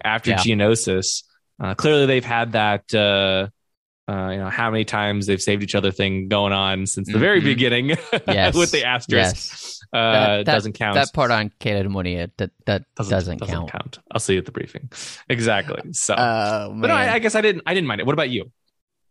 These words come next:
Speaker 2: I thought that this was a really genius move on their part because,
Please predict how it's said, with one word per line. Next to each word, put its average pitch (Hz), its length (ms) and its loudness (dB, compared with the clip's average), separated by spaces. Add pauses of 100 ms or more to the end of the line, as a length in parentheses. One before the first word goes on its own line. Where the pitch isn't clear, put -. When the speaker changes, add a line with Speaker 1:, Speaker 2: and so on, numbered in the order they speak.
(340)
Speaker 2:
I 208 120 -2
thought 196 240 -2
that 143 160 -6
this 143 240 -2
was 117 680 2 (300)
a 120 100 2
really 120 280 2
genius 110 500 -2
move 104 240 -4
on 98 140 -2
their 95 120 0
part - 720 -2
because, 98 720 -6